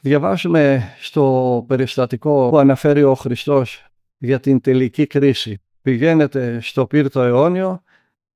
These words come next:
το ετοιμασμένο το διαβόλο και τις αγγέλεις αυτού, γιατί ήμουνα στη φυλακή και δεν με επισκεφτήκατε. Πεινούσα και δεν με ταΐσατε.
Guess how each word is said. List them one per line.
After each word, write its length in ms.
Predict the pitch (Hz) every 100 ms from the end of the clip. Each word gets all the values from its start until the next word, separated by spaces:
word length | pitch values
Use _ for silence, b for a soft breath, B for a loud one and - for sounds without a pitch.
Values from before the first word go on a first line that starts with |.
| _
το 120 | 143
ετοιμασμένο 920 | 135 143 135 123 127 156 147 139 127
το 120 | 135
διαβόλο 480 | 127 127 123 147 143
και 140 | 131 131
τις 260 | 131 -
αγγέλεις 580 | 127 117 143 135 123 -
αυτού, 440 | 117 - 185 190 _ _ _ _ _ _ _
γιατί 800 | 123 113 135 131 139 131 107 -
ήμουνα 460 | - 170 170 156 143
στη 160 | -
φυλακή 460 | 135 143 131 127 190
και 140 | -
δεν 200 | 131 170
με 100 | 185
επισκεφτήκατε. 920 | 143 - 120 - 113 - 107 107 - - - _ _ _
Πεινούσα 540 | 139 139 180 185 185
και 140 | 170 160
δεν 220 | 165 190
με 140 | 175 139
ταΐσατε. 600 | 131 123 107 113 104